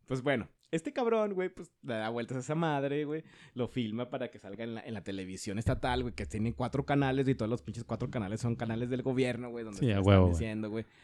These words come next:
Speaker 1: Y además de eso, este güey también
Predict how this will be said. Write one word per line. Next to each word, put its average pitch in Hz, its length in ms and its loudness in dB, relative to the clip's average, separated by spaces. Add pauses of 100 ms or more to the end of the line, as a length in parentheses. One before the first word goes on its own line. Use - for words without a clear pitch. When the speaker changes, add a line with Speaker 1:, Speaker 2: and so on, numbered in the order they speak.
(760)
Speaker 1:
Y 127 560 6 (260)
además 143 380 6
de 202 140 6
eso, 196 240 2
este 151 200 -2
güey 151 160 2
también 151 400 0